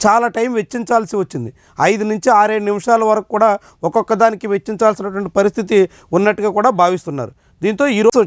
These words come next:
చాలా టఫెస్ట్గా కనిపిస్తోంది. దాంతో అన్నిటితో పోలిస్తే మాత్రం ఫిజిక్స్ చాలా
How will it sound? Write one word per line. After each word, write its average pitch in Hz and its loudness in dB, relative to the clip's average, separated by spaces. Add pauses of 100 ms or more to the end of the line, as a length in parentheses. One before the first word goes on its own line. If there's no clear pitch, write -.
(200)
చాలా 233 4
టఫెస్ట్గా 208 0 (300)
కనిపిస్తోంది. 220 0 (340)
దాంతో 240 0 (420)
అన్నిటితో 247 2
పోలిస్తే 240 0
మాత్రం 240 -2
ఫిజిక్స్ 226 -4
చాలా 226 2